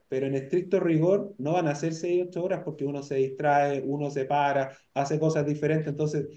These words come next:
si nosotros te estamos diciendo seis a ocho horas, lo más probable es que van a ser cinco horas de estudio. Entonces, si ustedes estudian menos,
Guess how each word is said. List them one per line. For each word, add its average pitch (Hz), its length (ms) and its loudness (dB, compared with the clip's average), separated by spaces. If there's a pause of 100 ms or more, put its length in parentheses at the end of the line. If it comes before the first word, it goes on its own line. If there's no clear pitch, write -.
(140)
si 117 140 -10
nosotros 190 340 0
te 180 60 -4
estamos 170 320 -2
diciendo 151 360 0
seis 151 240 -2
a 175 80 2
ocho 180 200 -2
horas, 151 300 0 (140)
lo 123 80 -12
más 147 160 -2
probable 165 240 2
es 160 60 -8
que 165 60 -2
van 147 100 0
a - 20 -4
ser 139 140 -2
cinco 156 340 0
horas 135 200 0
de 110 80 -4
estudio. 110 360 -6 (500)
Entonces, 151 240 2
si 139 60 4
ustedes 190 300 6
estudian 202 340 8
menos, 214 360 4